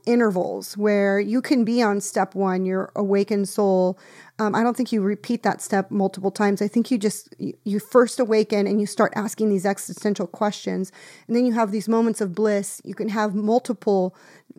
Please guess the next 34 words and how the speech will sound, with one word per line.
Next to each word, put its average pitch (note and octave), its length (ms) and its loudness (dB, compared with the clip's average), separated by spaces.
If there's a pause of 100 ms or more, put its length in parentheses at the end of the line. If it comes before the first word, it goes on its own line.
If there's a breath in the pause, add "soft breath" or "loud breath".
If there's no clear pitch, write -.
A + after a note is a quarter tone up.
dark A3 260 2
nights A3 260 0
of G3+ 100 0
the G3 100 0
soul, G3 600 2
going A3 280 2
back G#3 240 0
to G#3+ 100 -2
bliss, G3+ 500 0
and G#3 240 -2
then G3+ 140 0
the G3 80 -2
following G3 480 2
steps. - 400 -4
But G3+ 280 0 (440 loud breath)
for C#4 200 0
me, C#4 520 6 (100)
I A#3+ 220 2
had A3+ 680 0 (360 loud breath)
multiple G#3+ 680 0
dark F#3+ 320 0
nights G3 240 -2
of F#3 140 -2
the - 80 -6
soul A3+ 580 2 (240)
when G3+ 200 0
my F#3+ 120 0
father A3+ 320 4
passed A3 320 -2
away, G3+ 480 2 (460 loud breath)
when G#3 120 -2
I G3 80 0
went G3 240 0
through F#3+ 460 2